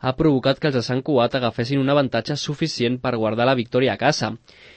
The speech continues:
Final del partit, trenta-tres a vint-i-cinc, i els santcuatencs escalen posicions en la classificació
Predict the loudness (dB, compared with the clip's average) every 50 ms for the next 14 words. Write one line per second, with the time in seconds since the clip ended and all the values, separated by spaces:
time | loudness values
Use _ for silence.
0 | _ _ -4 -2 0 0 2 0 0 0 -2 -4 -2 -2 -4 -4 -2 0 2 2
1 | 2 2 2 0 0 0 0 -2 0 0 0 0 0 -2 -2 -2 -2 0 0 0
2 | -2 -6 _ _ -20 -20 _ _ _ 2 4 4 4 4 2 -2 -2 2 2 2
3 | 2 4 2 0 -2 -2 -6 -6 -6 -4 -2 -2 -2 -2 -2 -2 -2 -2 0 -2
4 | -2 -2 0 0 0 0 -2 -2 0 0 0 -2 -2 -4 -4 -4 -4 -4 -2 0
5 | -2 0 0 0 -2 -2 -2